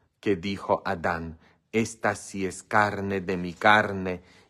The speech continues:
y hueso de mis huesos". ¿Mm? Porque el ser humano ocupa otro ser humano.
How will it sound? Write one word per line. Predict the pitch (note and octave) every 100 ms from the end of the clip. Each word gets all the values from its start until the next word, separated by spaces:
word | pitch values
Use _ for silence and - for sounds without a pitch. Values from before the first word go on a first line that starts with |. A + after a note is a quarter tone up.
| _
y | A2
hueso | G2 F#2+ G2+ - - G2+
de | F#2+
mis | F2+ F2+ -
huesos". | D#2 E2+ F2+ - - - - - - _ _ _ _ _ _ _ _ _ -
¿Mm? | C#3 D#3 F3 _ _ _ _ _ _ _ _ _ _ _ - - _
Porque | A2 - -
el | G2+
ser | - - C3+
humano | C#3+ C3 C3 C3 B2+ B2 - _ _ -
ocupa | A2 - A#2 - A2+ - -
otro | A2+ A#2 A#2 G#2+
ser | - G#2+ G2 -
humano. | G#2 F2+ E2 E2 D#2